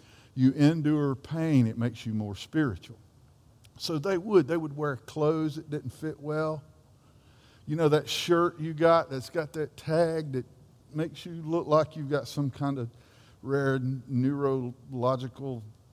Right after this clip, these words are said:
problem? They would love those. They would.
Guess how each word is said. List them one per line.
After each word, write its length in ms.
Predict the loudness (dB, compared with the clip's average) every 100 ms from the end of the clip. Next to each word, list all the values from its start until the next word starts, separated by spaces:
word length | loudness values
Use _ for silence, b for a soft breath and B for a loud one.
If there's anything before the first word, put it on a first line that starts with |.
| -20 -12
problem? 600 | -2 0 0 -4 -8 -8 B B B _ _ b b b b b b b _ -2
They 100 | 0
would 160 | 0
love 300 | 2 2 2
those. 460 | 0 -6 -6 -10 -18 B B B _ _ b b b
They 100 | 2
would. 400 | 2 4 2 2